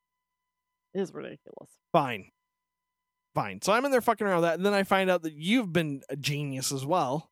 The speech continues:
Speaker 2: I said, "When was the last time you used this thing? 'Cause it would not work." And you go, "Oh, a couple weeks ago." You haven't used it for two months.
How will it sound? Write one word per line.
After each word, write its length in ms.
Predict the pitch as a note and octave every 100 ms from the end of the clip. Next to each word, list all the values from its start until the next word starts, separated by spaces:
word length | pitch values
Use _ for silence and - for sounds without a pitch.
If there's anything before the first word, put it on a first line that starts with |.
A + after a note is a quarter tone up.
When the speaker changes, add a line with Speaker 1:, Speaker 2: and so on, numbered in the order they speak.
| _ _ _ _ _ _
Speaker 2:
I 80 | F3
said, 240 | E3+ F#3+
"When 120 | G#3+ C4
was 100 | A#3+
the 60 |
last 120 | A#3
time 140 | A3+ G3+
you 60 |
used 140 | F#3 E3+
this 60 |
thing? 140 | D3+ D3
'Cause 140 | E3
it 100 | F#3+
would 140 | F#3+ F#3
not 200 | F#3 C3+
work." 240 | C#3 G2 _ _ _ _
And 100 | F3
you 80 | F3
go, 120 | D#3
"Oh, 240 | A2+ G#2+ A2
a 40 |
couple 220 | A2+ B2+ A#2+
weeks 180 | A#2+ -
ago." 180 | D3 E3 _ _ _ -
You 80 | F#3
haven't 280 | C4+ D#4 A3+
used 220 | G#3+ F#3
it 120 | G3+
for 100 | F3+
two 180 | - F3+
months. 420 | C3 F#2 - -